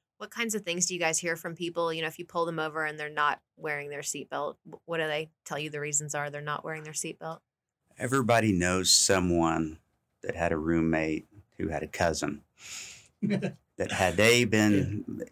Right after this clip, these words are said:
Speaker 2: in a seatbelt, they would have not have survived that crash. Um, and if I'm wearing my seatbelt, there's a good chance I'm gonna catch on fire. And, and then they tell me this story from the nineteen sixties.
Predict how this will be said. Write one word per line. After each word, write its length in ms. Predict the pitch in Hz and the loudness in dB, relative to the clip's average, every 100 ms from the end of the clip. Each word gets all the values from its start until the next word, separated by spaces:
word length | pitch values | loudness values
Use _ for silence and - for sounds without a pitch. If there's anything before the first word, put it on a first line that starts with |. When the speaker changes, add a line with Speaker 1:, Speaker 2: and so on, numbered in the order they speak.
| - | 0
Speaker 2:
in 60 | 98 | 2
a 40 | |
seatbelt, 520 | 85 - 98 90 85 - | 2 0 0 0 0 0
they 100 | 90 | -2
would 120 | 85 | 0
have 80 | 80 | 0
not 180 | 85 | 0
have 80 | 80 | 0
survived 420 | - 80 78 78 | -4 -2 0 0
that 160 | 73 - | -2 -4
crash. 540 | - - - - - - _ _ _ _ - | -2 -2 0 0 -2 -4 _ _ _ _ -6
Um, 680 | 90 80 78 78 76 76 - 87 | -2 0 0 -2 -4 -8 -14 -12
and 440 | 82 80 78 76 | -8 -8 -8 -10
if 220 | - 87 92 | -8 -2 0
I'm 140 | 92 | 2
wearing 220 | 92 90 | 4 4
my 100 | 80 | 2
seatbelt, 520 | 80 92 87 90 85 | 0 -2 0 0 0
there's 180 | 82 80 | -4 -10
a 20 | |
good 160 | - 85 | -8 -6
chance 320 | - 85 80 | -4 -4 -4
I'm 200 | - 80 | -6 -8
gonna 180 | 80 80 | -6 -6
catch 260 | - 85 - | -4 -4 -2
on 180 | 78 76 | -4 -4
fire. 500 | - 69 69 - - _ _ _ _ - | -4 -4 -6 -10 -14 _ _ _ _ -10
And, 420 | 90 82 80 80 | -4 -2 -2 -2
and 180 | - 85 | -4 -4
then 200 | 82 80 | -4 -4
they 140 | 80 78 | -6 -6
tell 240 | - 87 | -2 -2
me 100 | 87 | 0
this 200 | 80 78 | -2 -4
story 300 | - 87 85 | -4 -2 -2
from 160 | 82 80 | -2 -2
the 60 | |
nineteen 520 | 82 87 85 - 90 | 0 -2 -2 -2 0
sixties. 800 | 78 - 90 78 - 82 82 - | 4 4 2 -2 -4 -4 -2 -2